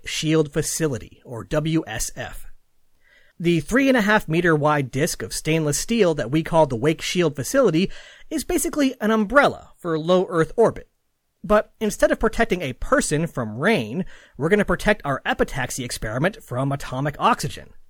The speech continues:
I'm gonna go ahead and say don't actually try this at home, but imagine driving down the highway in the rain while somebody holds an umbrella out the window pointed in the direction of travel.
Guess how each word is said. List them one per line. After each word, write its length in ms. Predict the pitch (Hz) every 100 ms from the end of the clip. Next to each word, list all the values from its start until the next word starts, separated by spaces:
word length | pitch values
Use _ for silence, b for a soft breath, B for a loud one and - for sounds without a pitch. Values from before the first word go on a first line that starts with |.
| _ _ _ _ _ _ _ _ 214
I'm 80 |
gonna 160 | 370 349
go 160 | 269 247
ahead 220 | 208 208
and 80 | 160
say 180 | 202
don't 420 | 160 131 147 175 -
actually 360 | 165 - 175 147
try 240 | - 156
this 160 | 151 147
at 120 | 123
home, 400 | 143 165 220 247 -
but 300 | 160 185 _ _
imagine 480 | 185 175 254 285 302
driving 440 | 156 127 196 233 220
down 180 | 220
the 80 | 220
highway 440 | 160 147 139 143 147
in 160 | 131
the 80 | 135
rain 420 | 202 247 147 147 B B B
while 160 | 233 254
somebody 320 | 254 240 247
holds 320 | - 165 160
an 80 | 151
umbrella 440 | 143 170 247 202 131
out 180 | 131
the 80 | -
window 520 | 175 269 156 135 151 - -
pointed 320 | 233 254 254
in 80 | 220
the 100 | 220
direction 400 | 185 117 - 131
of 60 |
travel. 500 | - 208 180 107 -